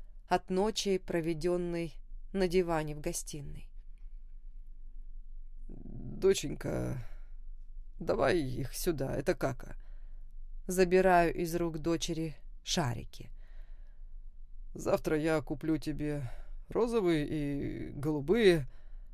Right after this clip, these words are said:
Speaker 2: а эти страшные и гадкие».
Speaker 1: Перевожу взгляд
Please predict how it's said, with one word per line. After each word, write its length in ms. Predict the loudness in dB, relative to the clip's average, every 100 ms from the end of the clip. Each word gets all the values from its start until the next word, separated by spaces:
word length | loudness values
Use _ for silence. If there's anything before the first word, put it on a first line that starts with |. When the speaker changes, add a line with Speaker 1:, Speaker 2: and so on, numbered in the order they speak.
| -10 -8 -8 -8 -8
Speaker 2:
а 120 | 0 4
эти 280 | 4 4
страшные 1000 | 2 -2 -8 -10 2 6 6 4 0 0 0
и 20 |
гадкие». 600 | 2 0 -2 -8 -8 -10 -10 -10 -12 -10 -10 -10 -12 -14 -14 -12 -12 -14 -14 -14 -4
Speaker 1:
Перевожу 480 | 2 6 6 6 4
взгляд 600 | 0 2 4 4 0 -6